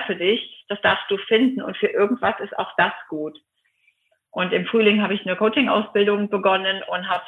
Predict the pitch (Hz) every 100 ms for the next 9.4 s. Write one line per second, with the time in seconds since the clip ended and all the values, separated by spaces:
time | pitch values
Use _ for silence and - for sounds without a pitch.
0 | - 180 180 226 - 214 - 214 - 190
1 | 190 190 - - _ _ 208 202 254 285
2 | 220 208 170 214 - 277 254 254 - 311
3 | 359 - _ _ _ _ _ 220 220 214
4 | - 208 190 233 254 240 - 220 269 -
5 | 175 175 170 170 180 - 185 180 202 277
6 | - _ _ - 202 240 - - - 202
7 | 214 196 185 190 254 311 294 269 - 180
8 | - 226 262 262 226 214 202 202 214 208
9 | 202 196 190